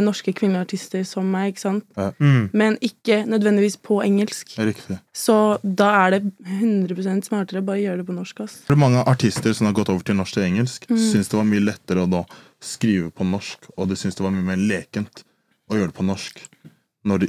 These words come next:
Speaker 2: følte du også det samme når du gikk over fra den der transition over til engelsk
Speaker 1: Jeg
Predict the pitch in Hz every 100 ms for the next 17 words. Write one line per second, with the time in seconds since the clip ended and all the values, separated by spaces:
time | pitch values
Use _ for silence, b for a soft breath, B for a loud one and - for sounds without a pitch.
0 | - - 123 92 95 - - 104 - 101
1 | 92 117 - b 107 104 104 - 101 95
2 | 95 101 95 90 90 90 - 95 - 92
3 | 95 - 95 87 90 90 82 233